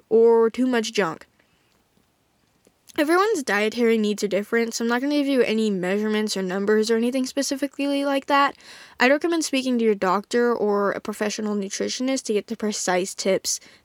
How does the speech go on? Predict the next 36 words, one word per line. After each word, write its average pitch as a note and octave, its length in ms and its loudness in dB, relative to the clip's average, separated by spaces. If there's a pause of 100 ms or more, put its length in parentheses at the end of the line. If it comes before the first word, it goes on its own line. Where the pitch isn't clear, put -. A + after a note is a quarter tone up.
(120)
that G3+ 180 2
you'll F3+ 140 0
need. - 340 -10 (1500)
Next, - 580 0
practice A#3 500 0
gratitude. G3 720 -4 (420)
You C4+ 180 0
can F#4+ 280 2
journal G#3 340 -2
this, A#3+ 320 0
or G3 80 0
you A3 180 0
can A#3 200 0
just A3 180 0
speak - 240 -4
it G3 80 0
out F#3+ 160 2
loud. F#3 320 0 (640)
Every D4 220 2
night, A#3+ 240 2
my G#3+ 100 0
mom G#3 260 0
and B3+ 120 0
my C#4+ 100 0
little A#3 220 2
sister G3 460 -2
say G3+ 200 0
their G3+ 120 0
prayers G#3 340 0
together G3+ 440 0
before F#3 460 -2
putting G3+ 220 -8
my G#3 100 -4
sister A#3+ 320 -6
to D4 80 -4
bed, G#3 340 -2